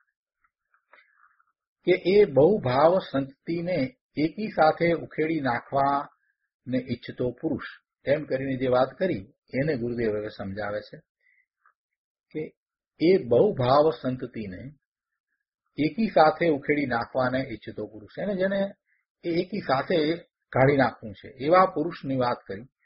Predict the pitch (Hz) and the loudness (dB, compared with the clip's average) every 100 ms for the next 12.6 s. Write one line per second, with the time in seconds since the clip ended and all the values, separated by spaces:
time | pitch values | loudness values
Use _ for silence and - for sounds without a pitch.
0 | _ _ _ - - 170 202 160 170 - | _ _ _ -12 -4 -2 0 -2 -6 -2
1 | 127 127 156 156 131 127 - 104 90 _ | -2 2 2 2 0 -2 -4 -14 -14 _
2 | _ _ _ _ _ _ _ _ _ _ | _ _ _ _ _ _ _ _ _ _
3 | _ _ _ _ _ 107 135 170 175 - | _ _ _ _ _ -4 2 4 2 -4
4 | 113 - 214 208 156 143 147 147 160 180 | -6 -2 -2 0 -2 0 2 4 4 0
5 | 196 - - - 165 165 139 127 - 156 | -6 -18 -16 -6 -2 0 0 -2 -6 -8
6 | 123 117 120 139 131 156 - _ _ _ | -2 2 4 4 2 -2 -12 _ _ _
7 | - 135 139 - _ _ _ 123 135 165 | -8 -6 -6 -10 _ _ _ -4 -2 -2
8 | 151 143 - 127 131 170 185 165 147 151 | -2 -4 -2 -4 -4 -6 -8 -6 -4 -2
9 | 160 - 143 - 202 - 131 123 156 143 | -4 -6 -8 -8 -8 -4 -4 -2 -2 -2
10 | 107 - - 175 135 123 - 139 143 156 | -6 -6 -4 -2 -2 -4 -4 -2 -2 -4
11 | - _ _ _ _ 101 101 131 208 208 | -8 _ _ _ _ -8 -2 4 6 6
12 | 143 127 131 151 165 170 | 4 -6 -4 -2 0 0